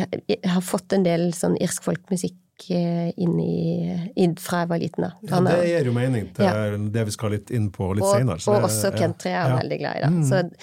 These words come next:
Speaker 1: så jeg har nok fått litt inn der. Men jeg, jeg kan egentlig ikke huske at vi har vært et sånt hjem hvor det har vært spilt mye plater. Altså, men
Speaker 2: Nei.
Speaker 1: det har vært mye musikk i, i min, eh,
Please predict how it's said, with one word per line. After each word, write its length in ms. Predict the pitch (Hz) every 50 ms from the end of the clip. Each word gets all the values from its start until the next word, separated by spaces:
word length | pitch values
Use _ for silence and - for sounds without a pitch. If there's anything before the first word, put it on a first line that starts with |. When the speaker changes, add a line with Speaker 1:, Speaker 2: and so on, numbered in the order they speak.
| - - - - -
Speaker 1:
så 40 |
jeg 80 | - 220
har 60 | 233 254
nok 100 | 285 -
fått 220 | - 214 202 -
litt 160 | 190 175 180 180
inn 160 | 165 175 175
der. 100 | 185 180
Men 120 | 190 226
jeg, 100 | 240 247 - - - -
jeg 100 | - - -
kan 180 | - - 302 330
egentlig 280 | 294 254 247 - 254 254
ikke 120 | 262 233
huske 200 | 214 - - -
at 80 | 240 240
vi 80 | 226
har 100 | 202 190
vært 160 | 202 202 - 220
et 60 | 202
sånt 160 | 208 190 175
hjem 300 | 180 185 180 196 202 220 - _ -
hvor 180 | 190 185 185 185
det 80 | 190 185
har 100 | 185 180
vært 180 | 180 180 -
spilt 440 | - - - 202 214 - - - - - -
mye 220 | 180 170 170 170
plater. 380 | 170 - 180 160 - - - 190
Altså, 160 | 190 208 214
men 80 | 220 220 226
Speaker 2:
Nei. 60 | 220 214
Speaker 1:
det 60 | 220 220
har 80 | 226
vært 420 | 214 202 247 240 - - - - 226
mye 340 | 214 208 196 196 202 214 - - - - - _ _ -
musikk 600 | 226 226 - - - 214 - _ _ _ - - - -
i, 320 | 214 196 190 190 190 180 - - _ - _ _ _ _ _ _ _ _ _ -
i 160 | 196 190 185 185
min, 420 | 190 180 175 175 175 175 175 175
eh, 640 | 175 170 170 165 165 165 165 165 165 170 170 165